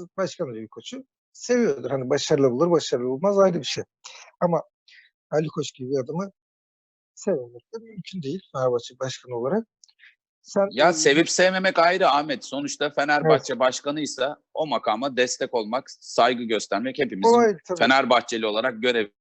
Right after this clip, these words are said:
Speaker 2: Yani, e, geçmiş dönemde ben çok fazla insan tanıyorum. Aziz Başkan'la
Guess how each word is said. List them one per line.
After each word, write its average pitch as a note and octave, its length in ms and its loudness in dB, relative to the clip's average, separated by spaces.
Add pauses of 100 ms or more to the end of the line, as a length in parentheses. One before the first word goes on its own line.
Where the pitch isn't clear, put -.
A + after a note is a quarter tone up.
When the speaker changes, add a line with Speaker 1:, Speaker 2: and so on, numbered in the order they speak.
(280)
Speaker 2:
Yani, G2+ 260 -2
e, - 280 -14 (720)
geçmiş B2+ 420 2
dönemde B2 360 0
ben B2 220 0 (580)
çok C#3+ 260 -2
fazla A#2 300 2
insan A2+ 360 -4
tanıyorum. G#2 420 -4
Aziz A2 340 -2
Başkan'la A2 560 2